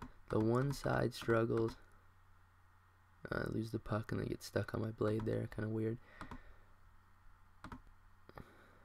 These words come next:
Alright, what, what did I do here? Can't remember. So, goudreau.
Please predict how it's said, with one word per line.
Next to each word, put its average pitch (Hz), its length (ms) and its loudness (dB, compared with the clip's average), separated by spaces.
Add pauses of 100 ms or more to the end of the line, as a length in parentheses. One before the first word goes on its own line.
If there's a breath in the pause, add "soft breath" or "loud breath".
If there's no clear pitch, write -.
(440 loud breath)
Alright, - 240 -6
what, - 120 -4 (100)
what 113 160 0
did - 140 0
I - 60 -2
do - 140 0
here? 123 300 0 (800 loud breath)
Can't - 180 -2
remember. - 440 -2 (1900 loud breath)
So, - 180 -6 (640)
goudreau. 120 600 4